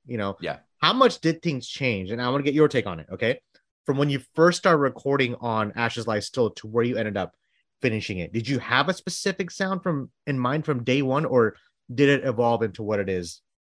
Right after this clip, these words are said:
Speaker 1: as we're hearing the final version of it?
Speaker 2: Um, there was a lot of changes. There was a lot of changes, especially, like, um, especially with the title track, like, how, how it
Speaker 1: First
Speaker 2: came
Speaker 1: track.
Speaker 2: about.
Speaker 1: Wow.
Speaker 2: Yeah, uh, have, how it came about having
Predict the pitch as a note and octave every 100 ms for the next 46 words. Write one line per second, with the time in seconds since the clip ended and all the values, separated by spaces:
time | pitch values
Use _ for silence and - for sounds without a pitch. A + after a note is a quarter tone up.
0 | - G#2+ G#2 G2+ G#2+ G2 F#2+ G#2 G2 F2
1 | F2+ E2+ E2+ C#2+ C#2+ _ _ D#3 E3 F3
2 | F3 F3+ F3 - _ _ - G#2+ E3+ F3
3 | C3 C3+ D3 F3+ E3 D#3 E3 - _ _
4 | - G2+ G2+ G#2 G#2 - A2 F#2 D#2+ D#2+
5 | E2+ - G#2 G2 F2+ F2+ F2+ - E2 F2
6 | F2 F2 E2+ E2 - _ _ _ _ _
7 | _ _ _ _ - - D#3 F#3+ D#3+ F#2
8 | - D3 G#2+ A2 D2 G1+ _ _ _ _
9 | _ _ _ _ F2+ F2+ E2 G2+ A2+ A2+
10 | G#2 - - A2 D3 F3 G#2+ F#3+ G2 F#2
11 | - _ _ - G#2+ D#3 D2 G1+ G2 -
12 | _ _ - G2+ B2+ A2+ _ - - _
13 | _ - - B2 - - A#2+ G#2 G#2+ F#2+
14 | G2+ G2+ F#2 E2+